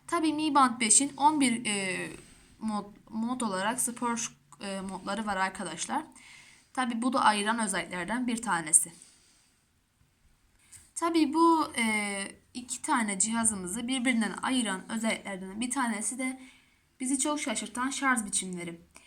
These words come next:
Mi Band dördün şarj biçimi, e, bildiğiniz üzere şu şarj istasyonuyla şarj olmakta.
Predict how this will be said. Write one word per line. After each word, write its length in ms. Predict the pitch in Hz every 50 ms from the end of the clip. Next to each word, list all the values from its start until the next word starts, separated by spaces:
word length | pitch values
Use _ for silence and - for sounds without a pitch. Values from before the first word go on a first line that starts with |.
| - - - _ _ _ _ _
Mi 240 | - 302 370 403 392 349
Band 280 | 285 254 254 254 -
dördün 340 | 330 349 359 269 233 262 294
şarj 420 | - - - 320 320 320 302 247
biçimi, 520 | 226 226 - - 214 220 269 330 339 349 - - - -
e, 280 | 233 233 233 240 240
bildiğiniz 520 | 285 311 285 269 277 240 220 202 196 190 190
üzere 420 | 196 214 220 254 294 320 311 -
şu 180 | - - 302 285
şarj 320 | - - 302 294 285 277 - -
istasyonuyla 1000 | 233 226 - - 233 226 226 226 - 254 240 240 254 254 254 233 196 180 180
şarj 320 | - - 202 196 190 185 190
olmakta. 640 | 180 180 180 180 180 185 180 - 240 262 277 269